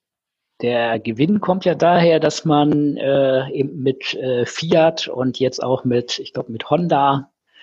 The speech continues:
einen Emissionspool bildet und in den U S A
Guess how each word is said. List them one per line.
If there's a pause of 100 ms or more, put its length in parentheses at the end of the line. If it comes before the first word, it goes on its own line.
(460)
einen
Emissionspool
bildet
und
in
den
U
S
A